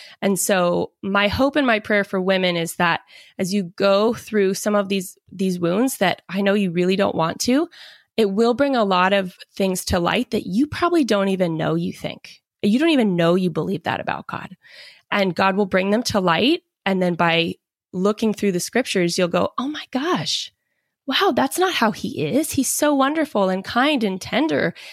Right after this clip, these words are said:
And I'm safe with him. And, and the other shoe's never gonna drop. And he's not disappointed with me." And so the only way we will know that, though, is if we're willing to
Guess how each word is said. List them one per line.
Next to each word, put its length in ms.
And 80
I'm 140
safe 420
with 140
him. 240
And, 240
and 180
the 140
other 180
shoe's 360
never 240
gonna 220
drop. 420
And 120
he's 220
not 220
disappointed 580
with 240
me." 160
And 160
so 240
the 160
only 300
way 180
we 100
will 240
know 200
that, 260
though, 280
is 140
if 160
we're 60
willing 360
to 120